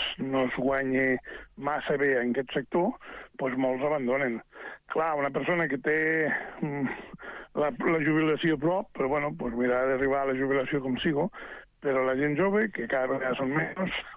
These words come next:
ho tenen molt difícil. I, a més, els jovens són els que potser tenen més terra arrendada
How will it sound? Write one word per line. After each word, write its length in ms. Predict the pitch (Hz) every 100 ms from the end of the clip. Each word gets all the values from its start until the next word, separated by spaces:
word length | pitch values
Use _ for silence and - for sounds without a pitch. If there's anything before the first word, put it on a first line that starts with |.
| -
ho 120 | 143
tenen 240 | 160 156
molt 220 | 165 147 123
difícil. 320 | 139 180 151
I, 140 | 160 139
a 60 |
més, 220 | 131 165 165
els 180 | 175
jovens 380 | 165 180 208 233 - - - -
són 300 | 156 190 339
els 260 | 160 -
que 80 | 139
potser 240 | 139 139 147
tenen 280 | 147 151 151
més 160 | 139 -
terra 240 | 135 127
arrendada 500 | 127 147 180 202 269